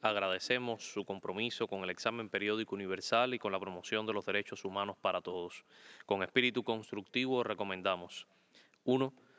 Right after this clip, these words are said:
continuar implementando las acciones derivadas de la ley que prohíbe el racismo y la discriminación en todas sus formas y manifestaciones. Dos, proseguir los esfuerzos nacionales para mejorar la igualdad,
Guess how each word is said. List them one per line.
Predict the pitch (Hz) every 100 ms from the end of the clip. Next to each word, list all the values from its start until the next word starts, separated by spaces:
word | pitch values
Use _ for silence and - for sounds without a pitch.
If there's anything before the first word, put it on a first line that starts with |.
| _
continuar | 113 104 107 117 131
implementando | 127 123 110 107 120 131 123
las | 110 -
acciones | 101 - 120 120
derivadas | 107 101 110 120 117 113
de | 101
la | 98
ley | 117 127
que | 123 107
prohíbe | 98 98 117 120 107 -
el | 104 95
racismo | 101 - - 123 139 135 - 127
y |
la | 104
discriminación | 98 98 107 98 92 - 120 123 123 -
en | 98 95
todas | 113 113 -
sus | 101
formas | - 113 110 113 110 - -
y |
manifestaciones. | 104 95 - 90 87 - 101 92 90 - _ _ _ _
Dos, | 95 110 127 - - - - - -
proseguir | 107 - 110 127 135
los | 127
esfuerzos | 120 135 120 127
nacionales | 120 110 117 110 120 123 120
para | 117 107
mejorar | 101 - - 117 -
la | 117 107
igualdad, | 101 98 92 110 120